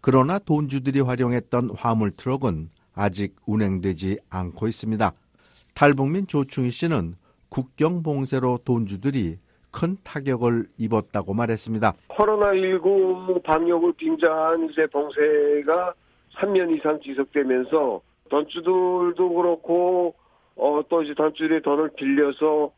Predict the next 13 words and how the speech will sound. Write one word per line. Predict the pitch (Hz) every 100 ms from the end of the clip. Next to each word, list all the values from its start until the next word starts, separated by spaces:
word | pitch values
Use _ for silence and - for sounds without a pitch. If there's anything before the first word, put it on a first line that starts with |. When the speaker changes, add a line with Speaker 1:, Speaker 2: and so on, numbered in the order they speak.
| _ -
Speaker 2:
경제 | 156 156
활동을 | 151 143 139 143 139 139
하는 | 139 143
상인들도 | - 165 139 135 123 139
그렇고 | 135 135 135 156 151 104 _ _ _ _
경제 | - 165 170
행위 | 165 180 185 185
자체가 | 170 - 165 180 214
이제 | 170 143
위축이 | 143 127 127 - 143
되면서 | 143 139 135 135 160 151 - - _ _ -
돈주들의 | 143 147 147 147 151 -
주머니도 | 147 147 139 139 160 143